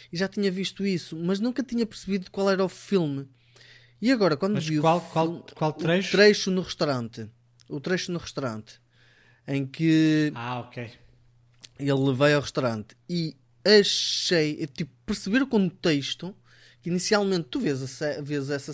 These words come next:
Speaker 1: esse trechozinho, pá, pff, não te diz nada. Pá, pode dizer, principalmente por causa da situação, mas não te diz nada em si por causa do filme. Quando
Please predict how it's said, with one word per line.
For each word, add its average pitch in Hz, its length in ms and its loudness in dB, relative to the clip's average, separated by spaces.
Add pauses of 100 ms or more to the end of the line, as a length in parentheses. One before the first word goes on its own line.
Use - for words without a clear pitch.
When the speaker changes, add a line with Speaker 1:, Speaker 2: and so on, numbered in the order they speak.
(160)
Speaker 1:
esse 151 140 -10
trechozinho, 196 640 -4
pá, 311 200 -10
pff, - 200 -4 (480)
não 190 100 0
te 156 140 -8
diz 160 220 0
nada. 214 480 -4 (840)
Pá, - 160 -2
pode 190 320 4
dizer, 170 380 4
principalmente 151 480 -2
por - 100 -20
causa 156 180 -4
da 151 120 -2
situação, 151 360 -6
mas 127 180 -6
não 196 100 -2
te 196 120 -10
diz 180 120 -2
nada 180 320 -2
em 185 100 -2
si 196 300 -4
por 190 180 -8
causa 180 260 -2
do 180 120 -6
filme. 151 520 -4 (720)
Quando 269 240 2